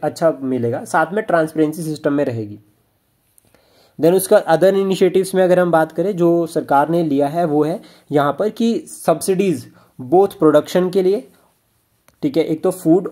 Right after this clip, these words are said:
और फर्टिलाइजर्स दोनों के लिए जो है वो सरकार सब्सिडीज प्रोवाइड कर रही है, साथ में रिसर्च एक्टिविटीज के लिए भी सब्सिडी जो है वो सरकार यहाँ पे पर-, जो है वो प्रोवाइड कर रही है। पीएम किसान सम्मान निधि योजना, जिसमें जो है वो छः हज़ार जो है वो साल में तीन इंस्टॉलमेंट में डायरेक्ट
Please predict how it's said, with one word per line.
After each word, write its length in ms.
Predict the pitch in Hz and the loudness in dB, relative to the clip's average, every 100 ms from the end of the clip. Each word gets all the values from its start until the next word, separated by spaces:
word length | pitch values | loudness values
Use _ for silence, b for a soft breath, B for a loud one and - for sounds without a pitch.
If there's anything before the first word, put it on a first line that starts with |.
| - | 2
और 160 | 180 | 2
फर्टिलाइजर्स 640 | 175 156 147 143 143 185 143 | 2 0 0 0 0 -4 -2
दोनों 300 | 147 156 180 | 0 2 2
के 80 | 190 | 0
लिए 100 | 175 | 2
जो 120 | 160 | 2
है 40 | |
वो 80 | 156 | 0
सरकार 380 | 170 147 143 151 | 0 0 0 0
सब्सिडीज 480 | 147 123 143 143 147 | 0 -4 -2 -4 -4
प्रोवाइड 360 | 139 131 127 | -2 0 0
कर 100 | 117 | -4
रही 160 | 113 127 | -8 -10
है, 120 | 277 b b b | -12 b b b
साथ 280 | 180 175 180 | 2 2 2
में 280 | 214 208 - b b b | 0 0 -2 b b b
रिसर्च 380 | 151 175 208 196 | 0 4 2 2
एक्टिविटीज 560 | 180 - 185 190 220 | -2 -2 -2 -2 -2
के 120 | - 208 | 0 2
लिए 160 | 214 | 2
भी 140 | 208 220 | 0 -2
सब्सिडी 380 | 185 - 165 | -4 -2 -2
जो 100 | 165 | 0
है 60 | 151 | 0
वो 60 | 160 | 0
सरकार 360 | 151 127 135 | -4 -2 -4
यहाँ 140 | 131 123 | -4 -8
पे 80 | |
पर-, 480 | 135 127 120 - 135 | -4 -4 -6 -10 -8
जो 120 | 127 | -2
है 60 | 131 | -2
वो 80 | 160 | -2
प्रोवाइड 400 | 151 123 120 120 | -2 -2 -2 -4
कर 120 | 117 | -10
रही 140 | 110 | -10
है। 80 | 110 - b b b _ _ _ _ _ _ - - | -14 -18 b b b _ _ _ _ _ _ -10 0
पीएम 320 | 175 190 196 | 4 4 0
किसान 400 | 190 175 170 175 | -4 0 0 0
सम्मान 320 | 185 170 170 | 0 2 2
निधि 280 | 175 160 165 | 2 0 0
योजना, 300 | 175 165 202 | 0 0 -4
जिसमें 360 | 156 156 170 160 | -4 -2 -2 0
जो 100 | 165 | 2
है 80 | |
वो 140 | 160 170 | 2 0
छः 340 | - 156 165 | 0 0 2
हज़ार 280 | 156 156 156 | 4 4 2
जो 120 | 151 | 2
है 60 | 147 | 0
वो 140 | 165 | 0
साल 300 | 175 139 139 | 0 0 2
में 260 | 156 202 - | -2 -4 -4
तीन 280 | 180 196 190 | -2 0 0
इंस्टॉलमेंट 580 | 180 160 143 135 135 | 0 0 0 0 -4
में 240 | 147 185 123 | -4 -6 -2
डायरेक्ट 440 | 131 143 190 - | 0 2 0 -4